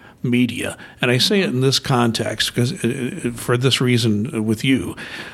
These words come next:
There was a gridiron dinner in Washington, D C recently, and apparently there were more, there was more than one person with covid, and all the big shots of Washington were at this,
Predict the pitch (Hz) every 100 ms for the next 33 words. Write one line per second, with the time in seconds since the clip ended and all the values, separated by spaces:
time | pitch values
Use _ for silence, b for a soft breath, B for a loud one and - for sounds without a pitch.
0 | B B - - - - - 143 143 139
1 | 127 113 185 160 117 107 107 113 107 110
2 | 107 113 120 - 104 117 104 113 107 -
3 | 143 120 113 123 - - 117 104 - B
4 | B B - 117 110 151 165 165 123 120
5 | 123 117 113 123 143 147 123 113 110 156
6 | 147 120 131 120 127 123 127 104 - -
7 | 143 117 110 113 127 147 147 143 127 -
8 | 120 120 110 120 120 131 107 110 104 113
9 | 110 117 104 - -